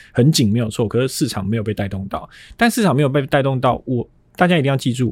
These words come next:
不是为了市场而市场，这个市场是为了帮助减量来去做的。因为大家不要忘记，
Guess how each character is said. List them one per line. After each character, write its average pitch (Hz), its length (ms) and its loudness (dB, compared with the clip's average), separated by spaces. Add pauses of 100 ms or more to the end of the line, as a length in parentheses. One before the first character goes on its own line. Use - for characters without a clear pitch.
不 135 80 0
是 147 140 0
为 147 160 6
了 113 80 4
市 - 160 -2
场 - 180 -8
而 104 80 -8
市 107 160 -4
场， - 160 -10 (800)
这 240 120 2
个 156 100 2
市 156 200 0
场 110 240 -6
是 151 160 -4
为 143 120 2
了 120 80 0
帮 123 280 0
助 123 180 -2
减 - 180 -8
量 107 200 -2
来 - 80 -8
去 113 160 -4
做 - 260 -4
的。 - 80 -10
因 156 80 2
为 160 60 4
大 156 100 0
家 156 60 2
不 127 80 -2
要 127 100 2
忘 117 140 -2
记， 113 200 -6